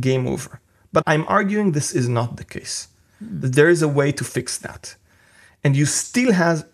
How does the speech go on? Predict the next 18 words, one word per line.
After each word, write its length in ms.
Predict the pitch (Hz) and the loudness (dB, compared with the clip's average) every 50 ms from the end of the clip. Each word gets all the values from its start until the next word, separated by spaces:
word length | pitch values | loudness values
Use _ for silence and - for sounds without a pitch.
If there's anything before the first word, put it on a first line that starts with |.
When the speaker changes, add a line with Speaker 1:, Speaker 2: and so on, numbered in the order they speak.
| _ _ - | _ _ 0
Speaker 1:
an 100 | 139 127 | 0 2
advantage 600 | 120 120 120 139 139 147 147 - 160 147 143 - | 2 2 2 2 2 2 2 0 0 -2 -2 0
over 260 | 143 127 131 131 127 | 0 0 0 2 0
the 120 | 120 120 117 | 0 2 0
adversary. 640 | 113 113 117 - - - - - - - - - - _ _ _ _ _ _ _ _ _ _ _ _ _ _ _ _ _ _ _ _ _ - | 0 0 -4 -6 -6 -6 -6 -8 -8 -10 -12 -14 -16 _ _ _ _ _ _ _ _ _ _ _ _ _ _ _ _ _ _ _ _ _ -2
And 320 | 160 151 147 147 143 139 139 | 0 2 2 2 0 0 0
I'll 180 | 135 135 131 | 0 0 0
give 240 | 127 120 147 170 175 | 2 2 2 2 2
you 160 | 208 220 220 | 2 0 0
a 40 | 196 | 2
hint. 420 | 151 160 - - - - - - - _ | 0 0 -2 -4 -8 -14 -18 -20 -16 _
What 260 | - 135 143 170 175 - | -2 0 0 0 0 0
you 60 | 214 | -2
should 200 | - - 208 - | 0 -2 -2 -2
think 260 | - - 180 180 - | -2 -4 -2 -2 -2
about 400 | 175 180 175 160 170 165 156 - _ - | -4 -2 -2 -2 -2 -2 -4 -8 _ -8
is, 220 | - 123 120 - - - _ _ _ _ _ _ - - | -6 -6 -6 -6 -10 -18 _ _ _ _ _ _ -14 -8
how 400 | - 151 170 190 190 196 190 | -4 -2 0 0 0 -2 -2